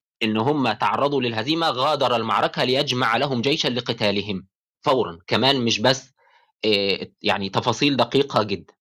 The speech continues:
آه، بعد كده إن هو بيقول: "بعد عشر سنوات من حكم محمد، وصل أبو بكر ل-، وصل للعرش أبو بكر، وهو من نفس قبيلة محمد، ونجح باستعمال جماعته في القيام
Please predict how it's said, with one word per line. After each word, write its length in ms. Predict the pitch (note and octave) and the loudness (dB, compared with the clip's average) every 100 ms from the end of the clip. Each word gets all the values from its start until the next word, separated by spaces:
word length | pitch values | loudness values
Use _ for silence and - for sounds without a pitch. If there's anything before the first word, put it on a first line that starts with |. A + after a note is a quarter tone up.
| _ - | _ -6
آه، 260 | A2 G#2 - | 0 0 0
بعد 280 | A#2 D3+ D#3+ | 0 0 0
كده 500 | D#3 F3 E3+ E3 C3 | 0 0 2 0 0
إن 100 | B2+ | -2
هو 260 | B2+ D3+ C3+ | 0 0 2
بيقول: 440 | B2+ B2 C#3+ C3 | 0 0 2 2
"بعد 240 | A#2+ A2+ | 2 2
عشر 260 | A2+ C#3 C#3 | 2 0 0
سنوات 460 | B2+ A#2 B2 C#3 B2+ | 0 2 2 2 -2
من 200 | A2 A2 | -4 0
حكم 300 | D3+ - A#2 | -2 0 -2
محمد، 600 | A2 - D3 D3+ D3+ A2+ | -2 0 0 2 0 2
وصل 400 | C3+ E3 C#3+ D3 | 0 2 2 2
أبو 360 | C#3 A#2+ A2 | 0 0 0
بكر 400 | A2+ D#3 - D3 D3 C#3+ A2+ | 0 -2 -4 -2 0 -2 -8
ل-، 500 | G2+ A#2+ C#3 D3+ C3 _ _ _ - | -4 0 2 2 -2 _ _ _ -6
وصل 320 | A#2+ C#3 C#3+ | -2 0 2
للعرش 480 | B2 A2+ A2 D3 - | 2 2 2 2 0
أبو 240 | - C3 A#2+ | 0 0 0
بكر، 360 | A#2 - - _ _ - | -2 -4 -20 _ _ -2
وهو 280 | A2+ C#3 C#3+ | 0 2 2
من 160 | B2+ | 0
نفس 240 | C3+ - C#3 | 0 -2 -4
قبيلة 420 | C3 A#2 C3 C3 | -2 0 2 0
محمد، 540 | B2 A#2 - C3 F2+ D#2+ _ _ - - | -2 -2 -2 -2 -4 -10 _ _ -16 -2
ونجح 420 | A2+ C#3 D3+ C#3+ | 2 2 0 -2
باستعمال 600 | A#2+ - G#2+ A#2+ C#3+ C#3 | -6 -2 -2 0 2 2
جماعته 680 | A2+ A2+ G#2+ C#3+ D3+ C#3+ D3 | 2 2 2 0 -2 -2 -2
في 140 | C#3 | -2
القيام 380 | A2+ - A#2 C#3 | -6 0 0 2